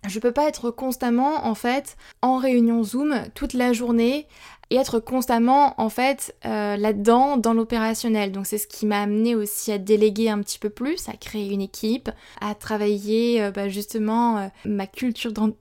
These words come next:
d'entreprise qui est en train petit à petit de se, de se mettre en place. Et, euh, d'ailleurs, c'est, c'est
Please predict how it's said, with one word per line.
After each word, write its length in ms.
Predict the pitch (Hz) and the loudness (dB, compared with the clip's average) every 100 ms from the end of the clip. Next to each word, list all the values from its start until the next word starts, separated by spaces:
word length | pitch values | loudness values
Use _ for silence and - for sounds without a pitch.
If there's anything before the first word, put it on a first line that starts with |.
| - | -8
d'entreprise 600 | 214 208 - 208 415 480 | -4 -2 -2 -2 -2 -2
qui 180 | - 202 | -6 -4
est 40 | |
en 140 | 185 226 | -2 -4
train 300 | - 339 285 | -4 -2 -2
petit 300 | 226 - - | -4 -6 -2
à 80 | 214 | -2
petit 360 | - - 233 | -2 -2 -2
de 120 | 208 | -2
se, 380 | 202 - 190 185 | -6 -8 -8 -8
de 120 | 185 185 | -10 -12
se 160 | - | -8
mettre 340 | 190 202 - 190 | -4 -4 -4 -8
en 60 | |
place. 340 | 190 233 381 - 190 - - - | -4 -4 -4 -8 -12 -16 -20 -14
Et, 220 | - 196 185 | -8 -6 -4
euh, 20 | |
d'ailleurs, 300 | 185 202 226 | -4 -6 -6
c'est, 400 | - 190 196 208 | -8 -8 -8 -8
c'est 320 | - - 196 | -8 -6 -8